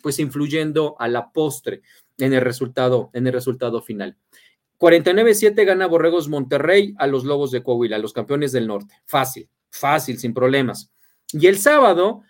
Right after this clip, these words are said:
yo esperaba mucho más de los Tecos de la Autónoma de Guadalajara ante los Linces. Los Linces llevan dos scrimmage. Primero ante el equipo de la Nahua Querétaro,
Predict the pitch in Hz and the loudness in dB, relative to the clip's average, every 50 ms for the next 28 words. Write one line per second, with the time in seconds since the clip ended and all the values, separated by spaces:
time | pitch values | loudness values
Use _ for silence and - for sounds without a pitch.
0 | _ _ _ _ _ _ 143 156 208 202 208 214 202 190 202 208 196 185 175 160 | _ _ _ _ _ _ 2 2 2 2 4 4 4 6 6 4 2 0 -2 -6
1 | - 170 160 165 208 262 285 240 214 165 147 127 127 - 175 165 175 165 147 151 | -6 -6 -4 -2 -2 -2 -2 -2 -2 -2 -2 -4 -4 -6 -6 -4 -4 -4 -2 -2
2 | 143 139 123 131 151 170 180 180 170 165 151 143 135 135 135 135 135 127 123 156 | -2 -2 -2 -2 -4 -4 -2 -2 -2 -2 -2 0 0 0 0 0 -2 -4 -4 -4
3 | 156 156 151 147 147 143 123 123 120 - 131 131 135 127 123 - 104 - - - | -4 -2 -4 -4 -4 -4 -4 -4 -6 -6 -4 -4 -2 -2 -4 -8 -12 -14 -16 -20
4 | _ _ _ _ _ _ - 320 359 370 269 302 285 311 302 240 240 247 247 240 | _ _ _ _ _ _ -2 0 0 2 2 0 0 0 0 2 4 4 4 4
5 | 220 196 196 190 - - 175 - - - 151 131 110 98 101 - - _ _ _ | 4 2 0 0 0 -2 -4 -4 -4 -4 -4 -4 -4 -6 -8 -12 -16 _ _ _
6 | _ _ _ _ _ _ _ - 165 170 175 214 233 240 240 233 208 202 202 180 | _ _ _ _ _ _ _ 0 2 2 4 4 4 2 2 0 0 0 0 0
7 | 160 156 147 127 180 190 190 190 190 175 165 151 147 147 156 170 180 185 185 180 | 2 0 -2 -4 -6 -6 -2 -2 0 0 0 0 0 -2 -2 0 0 0 0 0
8 | 165 170 - 151 147 165 190 190 - 196 190 208 240 254 - _ | -2 -2 -2 -2 0 0 0 0 0 0 0 0 0 -2 -4 _